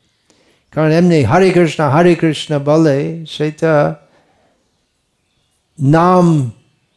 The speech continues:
হতে পারে অথবা হতে না পারে। অসাধু সঙ্গে ভাই কৃষ্ণ নাম নাহি হয়।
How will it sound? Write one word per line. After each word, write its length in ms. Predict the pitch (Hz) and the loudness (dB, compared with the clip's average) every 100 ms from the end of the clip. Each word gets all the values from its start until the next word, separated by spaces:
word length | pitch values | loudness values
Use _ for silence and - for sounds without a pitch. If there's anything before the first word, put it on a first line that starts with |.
| _ _ | _ _
হতে 420 | - 143 170 - | -8 -4 -2 0
পারে 440 | 202 202 208 214 196 | 0 0 2 2 0
অথবা 640 | 170 175 180 175 175 170 | -2 -2 -2 0 0 0
হতে 400 | 147 156 - 156 | -2 -4 -6 -6
না 240 | 156 151 156 | -2 -2 -2
পারে। 320 | 131 107 120 _ _ _ _ _ _ _ _ _ _ _ _ _ _ _ _ _ _ _ _ _ | -4 -12 -12 _ _ _ _ _ _ _ _ _ _ _ _ _ _ _ _ _ _ _ _ _
অসাধু 760 | - 101 - 123 156 156 165 170 | -20 -16 -10 -8 -2 -2 0 -2
সঙ্গে 480 | 156 160 165 160 156 | -2 -4 -2 -2 -2
ভাই 420 | 135 135 147 170 | -2 -2 0 0
কৃষ্ণ 520 | 160 156 151 - 156 | -2 -6 -6 -6 -4
নাম 560 | 147 147 147 143 135 123 | -2 -2 -2 -4 -6 -4
নাহি 360 | 151 151 170 139 | -2 0 0 0
হয়। 180 | 117 | -4